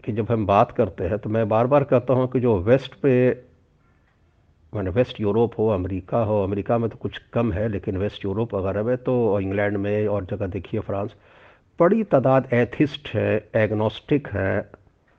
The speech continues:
जिनको क्रिश्चियन रिलीजन से नहीं लेना देना। क्रिश्चियन रिलीजन को लेना देना तो मैंने कहा आपको बार बार कि अफ्रीका, लैटिन अमेरिका और दूसरी जगह ज़्यादा लोग होंगे, डिवोट क्रिश्चियन हों, ये हों,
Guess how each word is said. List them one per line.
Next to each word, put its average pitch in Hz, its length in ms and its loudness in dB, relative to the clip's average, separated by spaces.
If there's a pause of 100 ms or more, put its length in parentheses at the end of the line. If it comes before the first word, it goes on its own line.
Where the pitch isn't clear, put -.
(240)
जिनको 165 300 2
क्रिश्चियन 160 640 0
रिलीजन 175 320 4
से 180 240 -2
नहीं 190 140 4
लेना 113 200 2
देना। 92 200 -2
क्रिश्चियन 120 380 -2
रिलीजन 143 220 2
को 160 140 -4
लेना 151 200 2
देना 165 220 2
तो 165 140 2
मैंने 160 260 4
कहा 151 200 2
आपको 151 320 4
बार 139 200 4
बार 139 180 2
कि 143 120 0
अफ्रीका, 135 460 4
लैटिन 131 280 2
अमेरिका 127 320 2
और 135 60 6
दूसरी 123 240 -2
जगह 131 180 4
ज़्यादा 120 260 2
लोग 110 200 2
होंगे, 90 200 -2
डिवोट 104 400 0
क्रिश्चियन - 420 -6
हों, 98 160 -4
ये 92 160 -4
हों, 92 180 -6